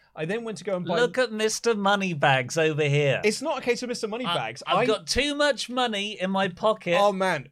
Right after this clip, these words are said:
Speaker 1: what I
Speaker 2: Take
Speaker 1: could
Speaker 2: my cash.
Speaker 1: what I could do with twenty quid. I
Speaker 2: Like what?
Speaker 1: need, I need this twenty quid.
Speaker 2: What are you gonna do
Speaker 1: But
Speaker 2: with
Speaker 1: I
Speaker 2: it?
Speaker 1: can't spend it on anything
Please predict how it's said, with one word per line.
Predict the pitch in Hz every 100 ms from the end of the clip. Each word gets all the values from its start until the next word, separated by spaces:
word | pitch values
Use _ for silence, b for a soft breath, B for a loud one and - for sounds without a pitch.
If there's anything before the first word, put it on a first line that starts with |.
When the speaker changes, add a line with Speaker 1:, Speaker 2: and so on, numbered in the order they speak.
| -
Speaker 1:
what | 190 220
I | 202
Speaker 2:
Take | 220 208 147
Speaker 1:
could |
Speaker 2:
my | 202 196
cash. | 139 - 170 165
Speaker 1:
what | 220 196
I | 202
could | - 143
do | 170
with | 147 143
twenty | - 143 135
quid. | - 123 101 87 _ _ _ -
I | 147
Speaker 2:
Like | 165
what? | 160 170
Speaker 1:
need, | 175 139
I | 160
need | 165 156 156
this | 139 -
twenty | - 113 104
quid. | - 92 82 117
Speaker 2:
What |
are | 107
you |
gonna | 104 90
do | 110
Speaker 1:
But | 180
Speaker 2:
with | 170
Speaker 1:
I |
Speaker 2:
it? | -
Speaker 1:
can't | 208 180
spend | - - 233 339 339
it | 208
on | 127
anything | 104 98 -